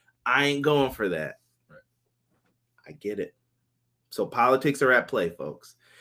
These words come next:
Speaker 1: Keep all of that in mind when you're thinking about this. And like I said, you do not, do not wanna blow the load. Why? Because that could get in the way of manscaping.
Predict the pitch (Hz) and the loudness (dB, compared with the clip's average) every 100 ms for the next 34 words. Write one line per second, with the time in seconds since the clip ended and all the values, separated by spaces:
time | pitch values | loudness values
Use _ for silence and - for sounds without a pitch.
0 | - _ - - 165 170 - 127 131 143 | -20 _ -18 -6 -4 -4 -4 0 4 4
1 | 135 135 131 104 123 120 117 113 110 113 | 4 4 2 0 0 0 2 0 -6 -8
2 | 113 107 104 110 101 90 78 64 - - | -6 -4 -2 -4 -4 -6 -6 -10 -12 -18
3 | - - - _ _ _ _ _ _ _ | -18 -20 -20 _ _ _ _ _ _ _
4 | _ _ _ _ _ _ - _ - 117 | _ _ _ _ _ _ -20 _ -2 0
5 | 113 110 104 101 95 95 - - 127 135 | 2 2 0 0 -2 -4 -6 0 2 2
6 | 123 - 98 85 80 - - 120 123 113 | 0 2 2 0 -4 -16 -18 -12 -10 -6
7 | - 180 190 165 117 90 - _ - - | 2 2 4 4 4 2 -4 _ -20 -6
8 | 170 196 202 180 139 107 123 131 123 123 | 0 2 4 8 6 6 2 0 0 2
9 | 127 135 139 143 143 127 120 117 98 82 | 6 10 10 8 4 0 2 2 2 0
10 | 82 - _ _ _ _ _ _ 113 139 | -4 -10 _ _ _ _ _ _ 2 6
11 | 196 240 247 240 _ _ _ _ _ - | 8 6 2 -8 _ _ _ _ _ 4
12 | 214 170 226 277 220 254 226 214 214 196 | 6 8 8 8 2 2 4 10 12 10
13 | 160 156 160 - 123 104 85 85 | 8 4 4 2 0 0 -4 -10